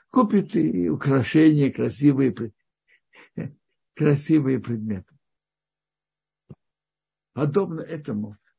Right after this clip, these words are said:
в прошлых главах говорится "До греха золотого тельца". И отношение Бога к еврейскому народу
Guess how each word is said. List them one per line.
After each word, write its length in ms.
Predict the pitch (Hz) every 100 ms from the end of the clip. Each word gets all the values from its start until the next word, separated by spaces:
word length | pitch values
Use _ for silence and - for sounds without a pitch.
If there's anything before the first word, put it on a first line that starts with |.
| _
в 40 | -
прошлых 580 | 190 226 - 190 185
главах 800 | 147 156 165 160 143 139 135 - _ _ _ -
говорится 1000 | 151 151 147 151 143 - - 131 127 - _ -
"До 420 | 156 196 214 190
греха 540 | 160 160 143 143 139
золотого 640 | 113 123 117 107 113 110 104
тельца". 560 | 120 113 101 104 101 _ _ _ _
И 120 | 143
отношение 680 | 147 139 127 120 202 202 156
Бога 400 | 127 156 151 147
к 40 | 135
еврейскому 680 | 127 131 135 - - 120 113
народу 840 | 113 117 139 143 120 123 113